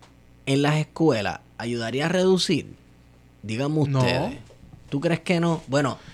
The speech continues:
Speaker 1: tú
Speaker 2: Primero
Speaker 1: tienes
Speaker 2: hay una cuestión de privacidad de, de los
Speaker 1: Ajá.
Speaker 2: estudiantes y de los
Speaker 1: Ajá.
Speaker 2: empleados, de
Speaker 1: Sí.
Speaker 2: los maestros y maestras y del personal no docente,
Speaker 1: Ujú.
Speaker 2: de los estudiantes.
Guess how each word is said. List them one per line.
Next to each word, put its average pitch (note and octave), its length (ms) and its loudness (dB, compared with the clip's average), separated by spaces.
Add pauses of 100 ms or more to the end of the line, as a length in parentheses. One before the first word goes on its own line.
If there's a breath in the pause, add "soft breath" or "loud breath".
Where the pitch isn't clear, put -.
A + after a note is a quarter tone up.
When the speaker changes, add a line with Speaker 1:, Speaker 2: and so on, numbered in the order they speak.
(140 loud breath)
Speaker 1:
tú E3+ 100 -4
Speaker 2:
Primero F#3 200 6
Speaker 1:
tienes B3+ 80 10
Speaker 2:
hay A3+ 60 8
una G#3+ 120 6
cuestión A3+ 260 2
de A3 100 4
privacidad E3+ 680 2
de, E3 280 0
de - 0 -
los D3+ 180 0
Speaker 1:
Ajá. D#3 120 0
Speaker 2:
estudiantes F3+ 580 -2
y E3 40 0
de D#3+ 100 0
los D#3 100 4
Speaker 1:
Ajá. A#2 140 4
Speaker 2:
empleados, D#3 520 -2
de B2+ 60 -2
Speaker 1:
Sí. A#2 60 0
Speaker 2:
los A#2+ 100 -4
maestros D3 640 -6
y D#3 60 -4
maestras F3+ 760 -4
y D3+ 40 -4
del C#3 140 -2
personal C#3+ 500 -2
no D3+ 100 -4
docente, E3 720 -6
Speaker 1:
Ujú. - 1200 -12
Speaker 2:
de C3 80 0
los C#3 120 -2
estudiantes. F#3+ 760 -4